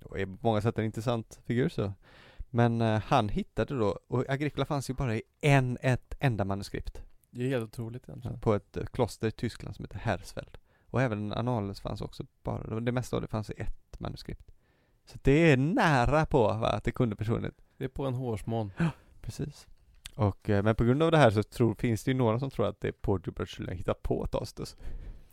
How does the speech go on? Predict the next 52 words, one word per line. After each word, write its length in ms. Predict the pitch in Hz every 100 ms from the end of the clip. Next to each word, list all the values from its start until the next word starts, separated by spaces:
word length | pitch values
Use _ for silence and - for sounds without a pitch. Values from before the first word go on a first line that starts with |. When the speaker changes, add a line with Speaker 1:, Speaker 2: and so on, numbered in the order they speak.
| - - _ _ -
Speaker 2:
Men 120 | 107
det 120 | 113
krävs 360 | - 127 110 110
ju 40 |
att 80 | 120
man 120 | 123
är 100 | 120
rätt 160 | 113 -
duktig 360 | 113 - 123
då 120 | 120 107
på 180 | -
att 60 | 107
skriva 300 | - 110 107
böcker. 380 | 104 101 - 113
Speaker 1:
Ja, 240 | 143 139 131 _ _
det 100 | -
krävs 280 | 120 131 113
ju 40 | 120
det. 140 | - -
Det 80 |
är 140 | 135 120
inte 200 | 117 104
sant, 360 | - 107 - -
men 100 | 110
det 60 |
är 40 | 123
roligt. 380 | 139 120 120 - - - - - 180
Speaker 2:
<laughs> 480 | - - - 156
Han 80 | -
måste 200 | 120 -
ha 40 | 113
varit 100 | -
en 120 | 113
jävel 360 | 123 117 107
på 300 | 120 - 117
antiken 460 | 113 110 113 107 127
i 80 | 131
så 140 | 123
fall 120 | -
om 80 | 110
man 100 | 107
skulle 140 | 107 110
Speaker 1:
Ja. 60 |
Speaker 2:
kunna 160 | 110 110
fejka 460 | - 113 - 120 120 117 113
det. 220 | 110 - - - -
Speaker 1:
Ja, 120 | 123
men 160 | 127 123
precis. 520 | 135 127 113 92 -
Men 120 | 117
de 140 | 123
tro-, 240 | 123 127